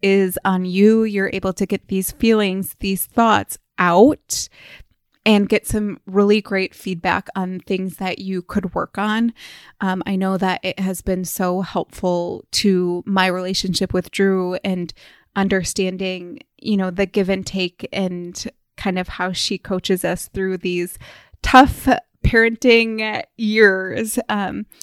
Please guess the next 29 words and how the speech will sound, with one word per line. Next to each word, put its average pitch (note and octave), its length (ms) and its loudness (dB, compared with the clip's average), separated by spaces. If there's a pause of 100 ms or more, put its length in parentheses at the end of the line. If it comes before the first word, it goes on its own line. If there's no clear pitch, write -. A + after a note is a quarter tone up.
(120)
so A3 260 4
if G#3+ 160 0
you A3+ 200 2
want A#3+ 340 2
to B3 380 0
use G#3 340 2
BetterHelp G#3 400 2
for A#3+ 100 -2
yourself, G#3 440 0
you G3 100 -6
can G3 160 -2
go F#3 180 0
to F#3 320 0 (400)
better G#3+ 540 6 (140)
H G3+ 420 2
E G#3+ 240 2 (140)
L G3 400 2 (200)
P F#3 460 0 (500)
dot G3+ 360 6
com F3+ 500 0 (220)
backslash F#3 720 0 (100)
herself - 960 0 (260)
for G3+ 260 4
ten A3 360 0
percent A3+ 480 2
off F3+ 380 2
your F3+ 180 -4
first - 400 -6
month. - 420 -12